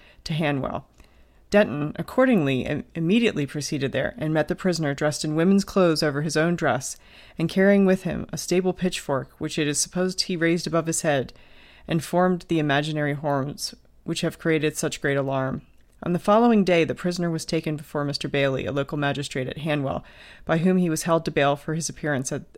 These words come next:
the above petty sessions. On Wednesday, the gown, shawl, bonnet, and apron, and also the pitchfork and a stick which the prisoner had in his other hand were produced,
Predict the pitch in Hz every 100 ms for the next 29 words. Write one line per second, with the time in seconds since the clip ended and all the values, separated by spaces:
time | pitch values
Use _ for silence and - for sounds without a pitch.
0 | - - 151 139 143 - - 147 135 143
1 | 135 - 135 - - - - - - 180
2 | 185 214 247 247 156 151 160 165 170 175
3 | 180 165 - 165 160 156 151 147 147 -
4 | 160 151 151 139 151 160 - 185 190 247
5 | - - 139 - - - 165 - - 190
6 | 175 - - - 175 165 156 160 156 147
7 | 147 160 160 156 123 - - - - 151
8 | 143 - -